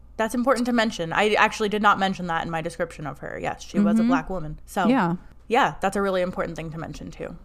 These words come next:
Speaker 1: So, on June twenty-eighth, nineteen seventy, the one-year anniversary of the Stonewall protests, New York City's first ever Pride Parade was held. Yay. So, ever since then, June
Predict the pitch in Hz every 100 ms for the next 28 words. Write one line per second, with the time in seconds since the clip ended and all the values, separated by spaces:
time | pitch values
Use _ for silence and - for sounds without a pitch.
0 | - - - 240 226 220 214 214 220 277
1 | 349 381 320 - 220 311 - 226 208 -
2 | 208 190 320 359 190 156 180 359 - -
3 | - - - 196 196 226 226 220 202 185
4 | 180 208 190 - 180 175 170 185 180 175
5 | - - 185 202 349 - 170 - 170 247
6 | - - - 220 285 294 - 262 262 262
7 | 247 - 262 302 - 254 277 294 269 320
8 | - 175 165 165 - 160 - - 202 -
9 | - 285 320 294 233 180 - - - 220
10 | 196 190 - - 233 285 277 277 214 240
11 | 233 233 226 - - 190 226 220 220 220
12 | 220